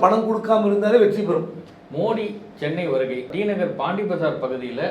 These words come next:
Speaker 2: ரோட் ஷோ அப்படின்ட்டாங்க. ரம்ஜான் நெருக்கம், அந்த பகுதியில வந்தாக்க பாதுகாப்பு ஏற்பாடுகள்லாம் கருதி இருக்கும், போக்குவரத்து மாற்றம் எல்லாமே இருக்கும், பிசினஸ் ஒண்ணும் இருக்காது. ஆனா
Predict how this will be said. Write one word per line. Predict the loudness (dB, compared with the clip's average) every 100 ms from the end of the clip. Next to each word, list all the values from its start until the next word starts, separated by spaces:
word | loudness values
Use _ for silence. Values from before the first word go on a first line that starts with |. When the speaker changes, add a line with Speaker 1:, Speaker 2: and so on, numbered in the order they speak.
| -6 -6
Speaker 2:
ரோட் | -4 -4 -4
ஷோ | -4
அப்படின்ட்டாங்க. | -4 -6 -12 -14 -16 -16 -16 -10
ரம்ஜான் | -8 -4 0 0 -2 -10 -10
நெருக்கம், | -8 -6 -8 -10 -10 -16
அந்த | -14 -8 -8 -6 -6
பகுதியில | -6 -4 -2 -4
வந்தாக்க | -4 -6 -6 -2
பாதுகாப்பு | -2 0 -4 -4 -4 -4
ஏற்பாடுகள்லாம் | -2 -4 -4 -6 -6 -4
கருதி | -4 -4 -4 -4 -6 -10 -16 -20 -10
இருக்கும், | -8 -6 -8 -2
போக்குவரத்து | -2 2 0 0
மாற்றம் | -2 -2 -2 -2 -2
எல்லாமே | -2 0 0
இருக்கும், | -2 -2 -2 -2 -2 -6 -8
பிசினஸ் | -6 -4 -6 -6
ஒண்ணும் | -6 -6
இருக்காது. | -6 -6 -6 -10 -6
ஆனா | -2